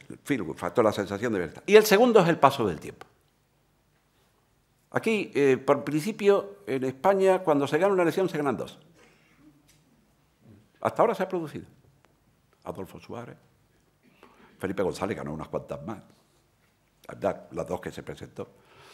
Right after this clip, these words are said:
Eh, eh, José Luis Rodríguez Zapatero. ¿Mm? Bueno, eso no, que, no es una ley,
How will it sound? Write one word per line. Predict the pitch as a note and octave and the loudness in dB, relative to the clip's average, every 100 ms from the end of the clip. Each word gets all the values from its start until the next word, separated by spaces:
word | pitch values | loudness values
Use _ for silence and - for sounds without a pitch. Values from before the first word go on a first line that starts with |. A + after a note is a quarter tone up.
| - - _ _ _ _ | -20 -20 _ _ _ _
Eh, | F2 E2+ E2+ E2 - | -6 -4 -4 -6 -8
eh, | E2+ E2 D#2+ D#2 D2+ - - _ _ _ _ - | -10 -8 -8 -8 -10 -14 -18 _ _ _ _ -16
José | D#2 D2+ | -14 -10
Luis | D2+ C3 C3 | -6 -6 -6
Rodríguez | F2+ F#2 B2+ D#2+ | -8 -8 -10 -12
Zapatero. | - - - - F2 - - - - - - - - _ _ _ _ - | -14 -16 -16 -14 -14 -16 -20 -18 -18 -20 -20 -20 -20 _ _ _ _ -18
¿Mm? | E3+ _ _ - - - _ _ _ _ | -18 _ _ -20 -20 -20 _ _ _ _
Bueno, | C3+ A2 | 2 2
eso | - - | 0 -2
no, | G2+ A2+ | 0 0
que, | G2+ E2 E2+ | 0 -4 2
no | G2+ | 2
es | F2+ | 2
una | D#2+ | 4
ley, | D#3+ E3 | 8 8